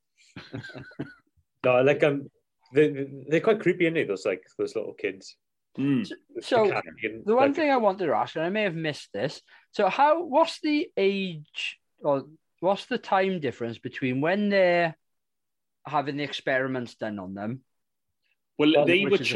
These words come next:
Speaker 2: children when Akira was a child as well. So they, they were around when Akira was first around.
Speaker 3: And, and because of Akira, that's when the first atomic bomb went off?
Speaker 2: Yeah, Akira was the bomb, I think.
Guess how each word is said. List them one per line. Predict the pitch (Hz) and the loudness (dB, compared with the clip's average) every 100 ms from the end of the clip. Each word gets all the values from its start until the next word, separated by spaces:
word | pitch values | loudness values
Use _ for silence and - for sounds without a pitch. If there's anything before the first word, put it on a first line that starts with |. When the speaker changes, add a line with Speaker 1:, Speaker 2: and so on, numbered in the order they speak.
| 185 | 2
Speaker 2:
children | 180 135 104 101 120 123 _ 113 | 2 0 -4 -4 -6 -10 _ -6
when | 131 135 135 135 104 | 0 0 0 -2 -4
Akira | - - 127 127 135 | -10 -8 -4 -2 0
was | 120 110 | 0 -2
a | 95 | -6
child | - 98 87 87 | -6 -4 -4 -8
as | 92 | -6
well. | 104 85 - _ _ _ | -4 -4 -8 _ _ _
So | - 127 | -4 0
they, | 135 139 151 | 0 2 0
they | 135 147 | 2 2
were | 151 147 | 4 2
around | 143 135 131 | 2 0 0
when | 127 | -4
Akira | 123 - 123 120 | -6 -4 -2 -2
was | 117 113 | -4 -6
first | - 107 101 | -4 -4 -4
around. | 110 104 95 85 78 _ _ _ | -6 -4 -4 -6 -16 _ _ _
Speaker 3:
And, | 135 147 - | -4 -2 -4
and | 180 156 139 139 - | -8 -2 -4 -4 -8
because | 156 185 180 | -6 -2 0
of | 170 | 2
Akira, | 170 165 - 170 147 107 107 165 - _ - | 0 -2 -4 -2 -2 -2 -2 -4 -8 _ -2
that's | 143 139 | 0 0
when | 147 127 | -2 -4
the | |
first | 123 143 131 | -2 -4 -4
atomic | 123 139 139 135 | -4 -2 -2 -2
bomb | 151 170 | 0 0
went | 196 240 | 0 -2
off? | 285 - _ _ - | -4 -10 _ _ -2
Speaker 2:
Yeah, | 120 - | 0 0
Akira | 113 - 160 156 | -2 0 2 2
was | 135 143 139 120 | 4 4 2 0
the | 117 | -6
bomb, | 104 123 117 92 | -2 0 0 -2
I | 82 | -12
think. | 85 90 | -14 -16